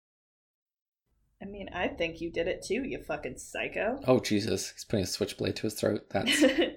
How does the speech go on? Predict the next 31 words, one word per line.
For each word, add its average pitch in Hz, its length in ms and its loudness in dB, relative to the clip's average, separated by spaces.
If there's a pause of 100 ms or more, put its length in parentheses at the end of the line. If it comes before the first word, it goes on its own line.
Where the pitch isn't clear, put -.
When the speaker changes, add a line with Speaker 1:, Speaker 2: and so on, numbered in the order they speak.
Speaker 1:
<laughs> - 440 -12
I - 200 4 (600)
Speaker 2:
terrifying. 95 840 4 (1700)
Speaker 1:
Oh, 392 480 10
this 370 160 2
is 381 120 4
the 370 60 -4 (180)
Smurf 311 220 0
conversation. 294 600 0
I 240 60 -4
used 247 160 -6
to 254 80 0
love 220 340 2
this. - 380 -6 (880)
Speaker 2:
This 127 180 4
reminded 101 360 8
me 92 120 6
of 90 140 2
the 92 300 6
Gone 92 220 4
Girl - 180 2
conversation, 98 600 0
too, 101 380 4 (240)
'cause - 80 -12
that 104 80 10
was 95 80 4
another 98 420 4
possible - 360 4
movie 104 220 6
for - 160 4
tonight. 107 420 2